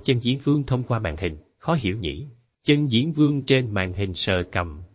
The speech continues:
nghi hoặc nói, "Thực hỏa tôn giả cho dù đi tới quê nhà của tộc quần Kim Giác là Lạp Tư Áo thế giới, cũng việc điên cuồng, căn bản không xem những nhân vật nguyên lão Kim Giác tộc ra gì.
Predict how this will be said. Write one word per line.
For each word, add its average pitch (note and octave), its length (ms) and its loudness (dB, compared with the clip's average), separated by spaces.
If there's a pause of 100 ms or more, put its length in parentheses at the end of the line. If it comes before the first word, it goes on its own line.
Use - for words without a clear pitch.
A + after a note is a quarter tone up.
(240)
nghi D#3 260 2
hoặc F#2 240 -4
nói, C3+ 340 -2 (460)
"Thực A2+ 180 2
hỏa A2 240 -2
tôn D3+ 320 2
giả G2+ 340 0
cho D3+ 160 2
dù G2+ 160 0
đi A2+ 220 0
tới D3+ 200 0
quê A#2+ 220 4
nhà E2+ 360 -2
của C#3 100 -2
tộc G2+ 220 -2
quần F#2 180 0
Kim B2 260 -4
Giác C#3 360 -2
là F#2+ 120 0
Lạp E2+ 260 -4
Tư A#2+ 140 4
Áo B2+ 300 -2
thế C3 100 0
giới, C3 460 0 (380)
cũng C3 200 2
việc G2+ 280 0
điên D3+ 300 2
cuồng, F2 280 0 (300)
căn C#3 220 -2
bản F#2+ 220 0
không C#3+ 200 -2
xem B2 320 -2
những A2+ 160 -2
nhân B2 220 0
vật F#2 260 -2
nguyên A2+ 200 2
lão F#2 280 0 (100)
Kim B2 220 -4
Giác E3+ 240 0
tộc F#2+ 220 0
ra B2 140 2
gì. D#2+ 300 -2